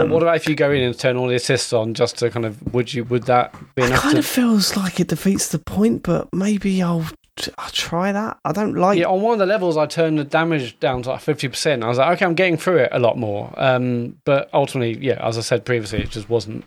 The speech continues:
Speaker 2: feeling that
Speaker 1: Yeah,
Speaker 2: great,
Speaker 1: I
Speaker 2: so.
Speaker 1: suppose 'cause I'm not score, like, I'm not,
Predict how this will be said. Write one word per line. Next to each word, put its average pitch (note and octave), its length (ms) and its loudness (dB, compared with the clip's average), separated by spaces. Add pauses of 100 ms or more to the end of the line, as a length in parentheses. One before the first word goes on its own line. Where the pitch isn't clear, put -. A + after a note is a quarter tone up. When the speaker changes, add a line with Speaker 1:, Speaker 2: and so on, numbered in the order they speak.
(120)
Speaker 2:
feeling G#2+ 380 -4 (260)
that A#2+ 160 0
Speaker 1:
Yeah, - 80 0
Speaker 2:
great, C#3 140 6
Speaker 1:
I - 20 -2
Speaker 2:
so. - 120 -4
Speaker 1:
suppose E4 260 2
'cause A#3+ 180 -2
I'm C#4+ 140 0
not D4+ 180 -4 (200)
score, A#3+ 680 0
like, F#3+ 300 0
I'm G#3+ 120 4
not, B3+ 200 2